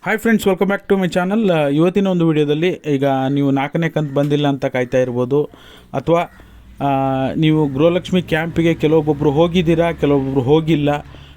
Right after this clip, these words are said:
But, ಆ, ಹೋದವರಿಗೆ ಯಾವಾಗ ಹಣ ಬರುತ್ತೆ ಅಂತ ನೀವು ವೇಟ್ ಮಾಡ್ತಾ ಇರ್ಬೋದು. ಮತ್ತು ಇದ್ರ ಜೊತೆಯಲ್ಲಿ ನಿಮ್ದೇನೇ ಪ್ರಾಬ್ಲಮ್ ಇದ್ರೂ ಕೂಡ, ಆಧಾರ್ ಸೀಡಿಂಗ್, ಆ, ನೇಮ್ ಮಿಸ್‌ಮ್ಯಾಚ್, ಇ ಕೆ ವೈ ಸಿ ಏನೇ ಪ್ರಾಬ್ಲಮ್ ಇದ್ರೂ ಕೂಡ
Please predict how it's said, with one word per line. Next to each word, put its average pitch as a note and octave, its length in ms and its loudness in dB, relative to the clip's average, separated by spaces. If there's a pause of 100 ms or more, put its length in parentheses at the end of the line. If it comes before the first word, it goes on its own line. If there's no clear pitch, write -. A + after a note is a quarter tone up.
(140)
But, E3+ 200 0
ಆ, D3 360 0
ಹೋದವರಿಗೆ F#3 640 2
ಯಾವಾಗ D#3+ 320 2
ಹಣ D3+ 180 0
ಬರುತ್ತೆ D3 360 -2
ಅಂತ D#3 140 -4
ನೀವು C#3+ 180 0
ವೇಟ್ C3+ 240 0
ಮಾಡ್ತಾ C3+ 260 0
ಇರ್ಬೋದು. B2 420 0 (440)
ಮತ್ತು G#3+ 220 0
ಇದ್ರ G#3 220 2
ಜೊತೆಯಲ್ಲಿ A3 520 2
ನಿಮ್ದೇನೇ G3+ 480 2
ಪ್ರಾಬ್ಲಮ್ F#3 440 0
ಇದ್ರೂ F3 180 0
ಕೂಡ, E3 200 2
ಆಧಾರ್ D3+ 400 -2
ಸೀಡಿಂಗ್, D#3 500 0
ಆ, C#3+ 180 4
ನೇಮ್ D3 260 2
ಮಿಸ್‌ಮ್ಯಾಚ್, D3 460 -2
ಇ D3 100 2
ಕೆ D#3 180 0
ವೈ D3+ 100 2
ಸಿ D3 140 0
ಏನೇ E3 220 2
ಪ್ರಾಬ್ಲಮ್ D3+ 420 0
ಇದ್ರೂ C#3 200 -2
ಕೂಡ C#3 180 0